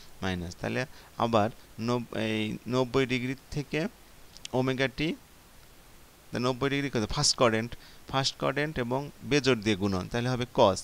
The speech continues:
sine থাকলে cos আর ওমেগা টি। আর ফার্স্ট কোয়াড্র্যান্টের জন্য সাইনের কোনো চেঞ্জ হলো না।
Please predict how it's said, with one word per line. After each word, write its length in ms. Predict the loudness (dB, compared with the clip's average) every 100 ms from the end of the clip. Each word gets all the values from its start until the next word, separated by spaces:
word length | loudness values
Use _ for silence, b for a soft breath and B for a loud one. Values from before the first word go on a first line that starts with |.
| -2
sine 220 | -2 -2
থাকলে 320 | -6 -8 -8 -8 B B -8
cos 260 | 0 2 2 -6 -16 -10
আর 180 | -6 -6 -6 -2
ওমেগা 320 | 0 0 -4 -10
টি। 80 | -14 -12
আর 80 | -10
ফার্স্ট 320 | -4 -4 -2
কোয়াড্র্যান্টের 420 | -4 -4 -6 -4
জন্য 220 | -4 -4 -4
সাইনের 300 | -4 -2 -2
কোনো 160 | -4 -6
চেঞ্জ 320 | -4 -4 -4 -4 -2
হলো 160 | -2
না। 120 | -2